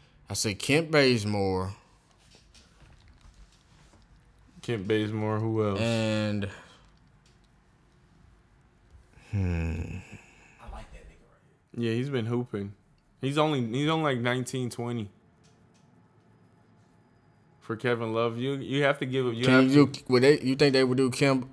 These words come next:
Speaker 1: not
Speaker 2: They'll,
Speaker 1: Kimba,
Speaker 2: they'll prob-
Speaker 1: uh, Kent Bazemore and Zach?
Speaker 2: Probably. I can see them doing that.
Speaker 1: I think that's, I mean, 'cause you're not gonna probably get back equal value. Uh, but it's also difficult, man, because you gotta look at contracts. It does, it's not all about just the players, like,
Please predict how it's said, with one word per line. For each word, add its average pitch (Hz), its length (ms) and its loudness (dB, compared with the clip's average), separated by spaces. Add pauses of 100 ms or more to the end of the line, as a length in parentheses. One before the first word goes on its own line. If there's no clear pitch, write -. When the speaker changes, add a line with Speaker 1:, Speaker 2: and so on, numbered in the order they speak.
Speaker 1:
not 120 260 -4
Speaker 2:
They'll, 92 200 0
Speaker 1:
Kimba, 90 140 -6 (100)
Speaker 2:
they'll 113 160 -10
prob- 117 440 4
Speaker 1:
uh, - 40 -14
Kent 165 240 6
Bazemore 139 500 6
and 131 80 2
Zach? 151 260 4 (1040)
Speaker 2:
Probably. 110 680 -2 (300)
I 117 100 -8
can 117 120 -10
see 113 180 -10
them 101 200 -10
doing 98 260 -14
that. 98 180 -20 (260)
Speaker 1:
I - 100 -10
think 233 260 -2
that's, 202 220 -2
I 156 80 -6
mean, 147 360 -2
'cause 139 240 2
you're 180 80 2
not 226 180 4
gonna 151 140 6
probably 143 220 10
get 139 220 2
back 110 260 0
equal 123 340 2
value. 110 640 4 (640)
Uh, 104 280 0
but 131 180 2
it's 165 160 6
also 196 340 8
difficult, 120 480 0
man, 117 160 2
because 117 260 -2
you 135 60 -4
gotta 127 220 2
look 123 100 -2
at 107 140 -6
contracts. 104 580 -2
It 110 120 -6
does, 151 240 0
it's 113 100 -8
not 156 180 0
all 139 240 6
about 127 260 2
just 120 220 -4
the 98 60 -8
players, 110 600 2
like, 98 220 -2